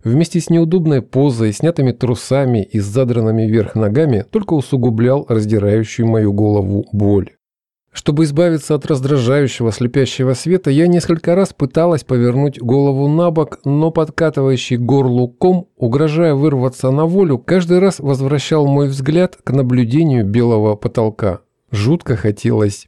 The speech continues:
пить. Всё это, сопряжённое с тем, что какой-то мужик холодными железяками копошится у меня между ног, вызвало во мне гнетущее чувство жалости к своей персоне.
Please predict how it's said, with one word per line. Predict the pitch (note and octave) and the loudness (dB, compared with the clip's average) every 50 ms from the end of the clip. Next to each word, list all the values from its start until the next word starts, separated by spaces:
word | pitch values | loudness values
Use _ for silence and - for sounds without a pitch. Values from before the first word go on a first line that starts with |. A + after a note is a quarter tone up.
| _ _ | _ _
пить. | - A#2 G#2+ G2+ - - - - _ _ _ _ _ _ _ _ _ _ _ _ _ _ _ _ _ _ _ _ _ _ _ | -2 -2 -2 -2 -6 -16 -20 -20 _ _ _ _ _ _ _ _ _ _ _ _ _ _ _ _ _ _ _ _ _ _ _
Всё | - - - - - G3 G3+ F3+ - | -16 -14 -6 0 2 2 2 2 2
это, | - F#3+ G3+ G3+ G3+ - B2 | 2 2 2 2 0 -2 -4
сопряжённое | - - C3+ A#2+ - C#3 C3 D3+ F3+ F3+ E3+ E3+ E3 | -2 -2 -6 -4 -4 -4 -2 0 2 2 2 2 0
с | C#3+ - | -2 -4
тем, | - - F3 D#3+ B2 | -2 0 2 2 0
что | - - B2 | -2 -4 -4
какой-то | - D3+ - G#3 G3+ - G3 F3+ | -4 0 -2 -2 0 0 2 2
мужик | F3 F3+ F3+ E3+ D#3 D#3+ F3 E3 A#2+ - | 4 4 2 2 2 2 2 0 0 -4
холодными | - - A#2 B2+ D#3+ F3+ D3+ D3+ D#3+ D#3 D3+ | -4 -2 0 2 2 2 0 0 0 0 0
железяками | C#3+ C#3+ E3 D#3 D3+ C#3+ A#2 A#2+ D#3 E3 - B2 A2 A2 | 2 2 2 2 2 0 2 2 0 0 0 0 0 0
копошится | G#2 - B2+ - - C3+ - - E3 E3 - C#3 | 0 -2 -4 -2 -2 -4 -2 -2 -4 -2 -2 -4
у | B2 - B2 | -2 0 0
меня | B2 B2+ C3+ C#3 D3+ D3 | 0 2 2 2 2 2
между | C3+ C3 C3 A#2+ A2+ G#2 A2 B2+ C3 | 2 2 2 0 0 -2 0 0 2
ног, | C#3 E3+ E3+ E3+ - - | 2 2 0 -2 -4 -4
вызвало | - C#3+ G3 F#3 F3 C#3+ C#3 C3 B2+ | -2 -2 0 0 0 0 2 2 2
во | B2 B2+ | 2 0
мне | C3 C#3+ D3 C#3+ B2 | 0 2 0 0 -2
гнетущее | A2 G#2+ A#2 B2 C3 B2 - - D3+ E3 - - - F#3 G2 | 0 0 0 2 2 0 -2 -4 -8 -8 -8 -4 -2 -2 -2
чувство | G2+ - D#3 D3 - - - B2+ | -2 -6 -10 -10 -8 -4 -4 -2
жалости | A#2 A#2+ D#3+ F3 D#3 A#2+ - - A#2 | 0 0 0 0 0 -2 -4 -6 -10
к | G#2 - | -8 -8
своей | - - A#2+ A2+ A2+ A2+ A#2+ A2+ | -8 -4 -2 0 2 2 0 -2
персоне. | G#2 - B2+ A#2+ - - - B2+ G#2 G2 F2+ E2+ | 0 -2 -4 -4 -4 -4 -2 -2 -2 -2 -4 -6